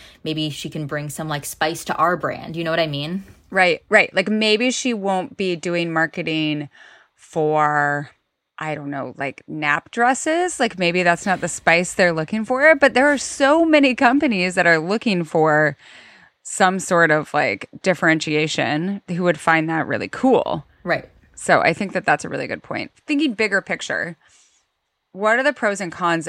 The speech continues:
Speaker 2: of dividing your social media presence into? 'Cause I have friends,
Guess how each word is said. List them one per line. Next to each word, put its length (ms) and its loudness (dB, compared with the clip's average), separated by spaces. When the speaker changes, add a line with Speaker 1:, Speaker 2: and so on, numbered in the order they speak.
Speaker 2:
of 260 2
dividing 720 -4
your 500 -4
social 380 -8
media 280 -8
presence 440 -10
into? 440 -10
'Cause 140 -6
I 200 2
have 240 -2
friends, 400 0